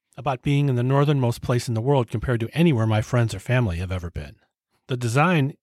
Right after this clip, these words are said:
of the Ark is split into two buildings. The main visitor area will be a timber frame building carefully suspended above the ground to ensure that it won't heat the permafrost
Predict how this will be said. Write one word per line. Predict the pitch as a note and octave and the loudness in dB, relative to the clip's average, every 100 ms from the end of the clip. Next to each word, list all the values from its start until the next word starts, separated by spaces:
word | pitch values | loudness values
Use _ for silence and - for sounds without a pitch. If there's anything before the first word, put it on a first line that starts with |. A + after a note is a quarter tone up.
| - | -16
of | A#2+ | -10
the | C#3 | 0
Ark | C#3+ C3 A2 | 0 0 -4
is | G2 | -6
split | - C3 C3 | -6 -6 -4
into | A2+ G#2 | -6 -6
two | - C#3 | -2 -2
buildings. | A#2 A2 E2 D2+ - _ _ _ _ | 0 -2 -4 -14 -20 _ _ _ _
The | A#2 | -2
main | C3 D#3 | 2 4
visitor | D#3 D#3+ A#2+ A#2 | 4 2 2 0
area | G#2+ G#2+ G#2 | 0 2 0
will | G#2+ G#2 | -4 -4
be | G#2+ | -4
a | F#2+ | -4
timber | - D#3 F3 | -2 0 0
frame | - C#3+ C#3+ | 0 2 2
building | B2 A2 G#2 G#2+ - | 2 0 -2 -6 -6
carefully | D3+ E3 G#3 | -4 -2 -2
suspended | F3+ E3+ - - F#3 B2 | -2 -4 -4 0 2 0
above | G#2 B2+ D3 | 0 0 2
the | D3+ | -2
ground | C#3 C3+ A2+ G#2 | 0 0 2 0
to | - G#2+ | -4 -4
ensure | A2+ - C3 | -4 0 2
that | B2+ A2 | 2 0
it | B2 | 0
won't | A#2 C3 D#3+ - | 0 0 -2 -16
heat | - F3+ | -4 -2
the | - | -2
permafrost | - A#3+ A3+ - E2+ C#2+ - | 0 2 2 0 -10 -10 -14